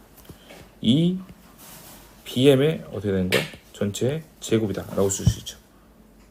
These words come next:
그죠? 비씨라는 게 뭐야? 비엠의 두, 두 배잖아요. 그럼 우리는 이거를 에이엠과 비엠에 대해서 나타냈으니까 정리를 좀 해볼게요. 어떻게 되냐면 두 배 에이엠의 제곱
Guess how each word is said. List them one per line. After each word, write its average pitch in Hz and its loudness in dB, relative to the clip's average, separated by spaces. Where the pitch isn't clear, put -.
그죠? - -6
비씨라는 165 4
게 151 0
뭐야? 95 -2
비엠의 143 0
두, - -2
두 120 -4
배잖아요. - 0
그럼 135 2
우리는 151 2
이거를 139 8
에이엠과 143 4
비엠에 131 4
대해서 113 4
나타냈으니까 85 -4
정리를 139 0
좀 131 -2
해볼게요. 143 -4
어떻게 135 4
되냐면 104 2
두 123 0
배 107 4
에이엠의 143 4
제곱 - -6